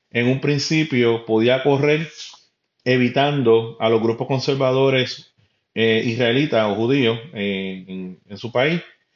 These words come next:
Luego, más adelante, cuando vio que estaba perdiendo el apoyo de los grupos más liberales en Israel, hizo cucas monas y empezó a enamorar a los conservadores. O sea, eso es común.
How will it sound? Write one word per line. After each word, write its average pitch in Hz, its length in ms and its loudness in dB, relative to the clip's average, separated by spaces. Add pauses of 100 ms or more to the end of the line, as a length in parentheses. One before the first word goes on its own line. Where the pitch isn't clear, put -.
(180)
Luego, 151 480 2
más 143 120 0
adelante, 156 840 -2
cuando 104 300 -2
vio 110 220 0
que 127 640 0
estaba 120 320 0
perdiendo 135 360 0
el 131 80 2
apoyo 131 680 0
de 110 120 -8
los 98 140 -4
grupos 107 280 -6
más 127 120 0
liberales 127 600 0 (500)
en 151 180 -4
Israel, 151 460 2 (1000)
hizo 131 260 0
cucas 151 260 0
monas 170 480 0
y 123 140 0
empezó 117 300 -2
a - 20 0
enamorar 120 380 0
a - 20 4
los 120 160 0
conservadores. 92 720 -10
O - 20 -20
sea, 101 160 -8
eso 107 160 -6
es 120 60 -8
común. 85 520 -4